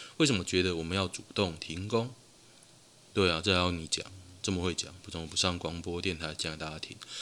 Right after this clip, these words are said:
死了两千两百四十八人，政府还会作秀，还在作秀。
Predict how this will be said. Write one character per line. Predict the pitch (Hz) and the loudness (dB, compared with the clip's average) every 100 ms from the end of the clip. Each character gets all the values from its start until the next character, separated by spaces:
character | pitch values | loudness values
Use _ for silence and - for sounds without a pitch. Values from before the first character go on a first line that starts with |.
| - - | -12 2
死 | - 113 | 8 10
了 | 113 | 10
两 | 107 101 | 8 8
千 | 131 127 135 131 - - - | 8 8 8 6 6 4 0
两 | 110 117 | 6 8
百 | 127 - | 8 6
四 | 98 - | 6 6
十 | 107 | 6
八 | 104 104 | 8 8
人， | 101 90 | 8 6
政 | 120 101 | 4 4
府 | 95 | 2
还 | 82 85 | -2 0
会 | 90 | 0
作 | - 85 | 0 0
秀， | - - | 0 0
还 | 92 | 4
在 | 95 | 4
作 | 98 90 | 6 6
秀。 | - | 4